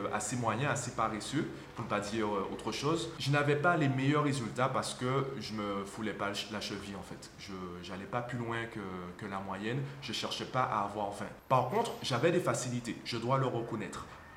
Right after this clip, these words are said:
Mais un élève dont la forme d'intelligence dominante n'est pas l'intelligence logico-mathématique, cet élève aura des difficultés parce qu'il, il, il n'aura pas cette traduction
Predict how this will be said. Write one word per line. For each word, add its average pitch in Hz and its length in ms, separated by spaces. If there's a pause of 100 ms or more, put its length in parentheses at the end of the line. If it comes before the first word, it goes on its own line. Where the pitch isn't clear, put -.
(100)
Mais 151 320
un 240 160
élève 156 420 (560)
dont 139 320
la 123 140
forme 180 240
d'intelligence 135 560
dominante 117 420 (100)
n'est 135 220
pas 143 460
l'intelligence 113 580
logico-mathématique, 101 880 (220)
cet - 280
élève 143 220 (120)
aura 139 240
des 143 120
difficultés - 640 (340)
parce 131 200
qu'il, 147 180 (340)
il, 139 220 (140)
il 139 160
n'aura 143 340
pas 185 140
cette 143 200
traduction 143 640